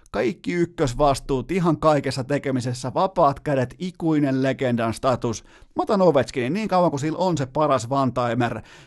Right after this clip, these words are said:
mitä mä oon kenties koskaan nähnyt jääkiekossa, joten tota, en-, niin kauan kuin perusasiat vie tossa lajissa pitkälle, lauo tarkasti, lauo suoraa syötöstä, lauo joka helvetin paikasta, niin mä tykkään mun hevosesta, ja se on siis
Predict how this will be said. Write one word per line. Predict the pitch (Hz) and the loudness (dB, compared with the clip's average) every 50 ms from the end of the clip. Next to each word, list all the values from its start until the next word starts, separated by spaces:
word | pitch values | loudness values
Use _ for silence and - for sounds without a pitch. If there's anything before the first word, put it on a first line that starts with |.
| - - | -8 -4
mitä | 139 131 - 147 | -4 -2 0 0
mä | 143 139 | 2 2
oon | 143 143 135 123 | 4 2 2 2
kenties | 127 135 123 113 113 127 117 104 - | 0 0 0 0 0 0 -2 -4 -4
koskaan | - - 139 127 123 - - 117 107 104 107 | -4 -2 -2 -2 -2 -2 -6 -4 -4 -2 -2
nähnyt | 113 110 104 104 107 101 | 0 0 0 0 -2 -2
jääkiekossa, | 104 113 113 107 101 - - 101 101 98 - 101 - - 101 | -2 -2 -2 -2 -4 -6 -8 -8 -8 -8 -10 -12 -10 -8 -8
joten | 104 104 - 104 104 101 104 | -8 -6 -6 -6 -6 -6 -6
tota, | - 107 101 - - 113 110 110 107 - - - - - - - - - - - _ _ _ _ - | -6 -8 -8 -4 -4 -2 -2 -2 -2 -4 -8 -16 -20 -20 -20 -20 -20 -20 -20 -20 _ _ _ _ -16
en-, | 311 320 - - - - 269 233 - 214 170 - - - - - - | -14 -12 -12 -12 -12 -12 -12 -10 -10 -10 -10 -12 -16 -20 -20 -16 -8
niin | - 220 226 208 | -4 -4 -2 0
kauan | - 196 190 180 | 0 2 2 2
kuin | 180 170 | 0 0
perusasiat | - 226 233 226 214 165 131 147 123 117 117 113 104 101 - - - - - - _ _ _ _ - 135 | 2 4 4 4 4 4 2 0 0 0 -2 -4 -4 -6 -6 -10 -16 -18 -18 -20 _ _ _ _ -8 -2
vie | 143 156 143 127 | 0 2 2 2
tossa | 127 117 - 123 | 0 -4 -4 -2
lajissa | 123 123 123 123 113 - - 117 | -2 -2 -2 -2 -4 -6 -8 -6
pitkälle, | - 127 123 120 - - 120 107 104 101 101 - _ - _ _ _ - | -4 -4 -4 -4 -6 -8 -6 -4 -4 -6 -6 -8 _ -20 _ _ _ -2
lauo | 156 160 165 160 151 131 | 0 2 4 4 4 2
tarkasti, | 123 - 151 139 135 131 - 131 120 - - 120 113 101 101 - | 0 0 0 0 0 0 -2 -6 -6 -6 -6 -8 -8 -8 -8 -4
lauo | - 147 143 139 131 | -2 0 2 2 0
suoraa | 123 - - 147 143 131 123 123 117 110 | 0 -2 -2 0 2 2 2 2 0 0
syötöstä, | 104 127 123 117 113 - 104 - - 110 98 - - _ _ - - | 0 0 0 -2 -2 -4 -8 -6 -6 -6 -6 -6 -12 _ _ -4 0
lauo | 151 151 147 143 135 | 2 4 4 4 2
joka | 131 127 151 156 - 151 127 | 2 2 2 2 2 0 -2
helvetin | 123 139 139 135 120 117 110 - 110 104 98 | 0 0 0 0 0 -2 -4 -4 -4 -4 -2
paikasta, | - 120 117 110 110 - 101 98 - - 95 92 101 - _ _ - - | 0 0 0 -2 -2 -4 -8 -10 -6 -6 -6 -6 -6 -8 _ _ -8 -4
niin | 151 | -2
mä | 160 147 | -2 -2
tykkään | - 151 139 127 127 - 127 117 110 110 | 0 -2 -4 -4 -4 -6 -4 -2 -2 0
mun | 113 117 117 113 | 0 0 -2 -4
hevosesta, | 110 117 123 120 113 113 107 107 104 - - 110 | -2 -2 -4 -2 -2 -4 -6 -6 -10 -8 -8 -6
ja | 101 101 | -6 -4
se | 107 139 151 | -2 -2 -2
on | 135 127 107 | -2 -2 -4
siis | 120 117 117 104 | -6 -6 -8 -8